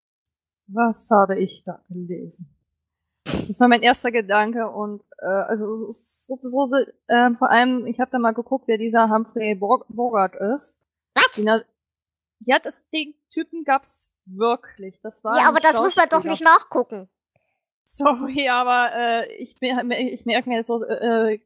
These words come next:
Speaker 1: äh, gerne mal Namen nicht. Ich bin da total schlecht drin. Und dementsprechend so, okay, ich weiß, der, den Typen gab's mal. Was,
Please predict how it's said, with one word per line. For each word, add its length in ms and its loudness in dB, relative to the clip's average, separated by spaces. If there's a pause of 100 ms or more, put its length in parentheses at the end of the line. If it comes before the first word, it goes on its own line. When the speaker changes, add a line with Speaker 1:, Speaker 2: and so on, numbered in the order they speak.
(100)
Speaker 1:
äh, 180 0
gerne 200 4
mal 140 6
Namen 400 4
nicht. 460 -4
Ich 160 -20
bin 140 -4
da 120 0
total 360 0
schlecht 440 -2
drin. 220 -2 (600)
Und 200 2
dementsprechend 680 2
so, 140 -4
okay, 440 0 (100)
ich 140 -10
weiß, 200 6
der, 100 -2 (160)
den 160 -6
Typen 240 -10
gab's 280 2
mal. 120 -2 (140)
Was, 320 0